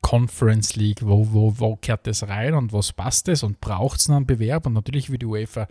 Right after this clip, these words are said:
werden nix machen aus Altruismus heraus, sondern sie werden wahrscheinlich was verdienen wollen mit dem Ganzen. Aber nachdem ja, da haben wir wie immer, haben wir auch schon eine Schwerpunktepisode gehabt über unsere ja fast schon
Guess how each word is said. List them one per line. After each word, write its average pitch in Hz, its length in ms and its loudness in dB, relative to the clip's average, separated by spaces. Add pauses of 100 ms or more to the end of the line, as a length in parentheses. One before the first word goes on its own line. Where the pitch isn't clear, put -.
(380)
werden 120 240 4
nix - 220 0
machen 120 360 4
aus 104 160 -2
Altruismus 117 760 4
heraus, 131 340 4
sondern 120 160 2
sie 113 100 0
werden 110 140 2
wahrscheinlich 107 280 4
was 98 120 2
verdienen 127 400 4
wollen 151 160 8
mit 147 140 0
dem 143 100 0
Ganzen. 139 260 2 (840)
Aber 113 500 4 (880)
nachdem 120 340 6
ja, 123 300 6
da 117 160 0
haben 110 100 0
wir 113 140 0
wie - 120 -10
immer, 120 280 0
haben 113 180 2
wir 107 100 2
auch 107 120 0
schon 131 140 0
eine 110 100 2
Schwerpunktepisode 113 840 -2
gehabt - 280 -2
über 117 160 -2
unsere 113 340 0
ja 104 220 2
fast - 320 0
schon 113 180 4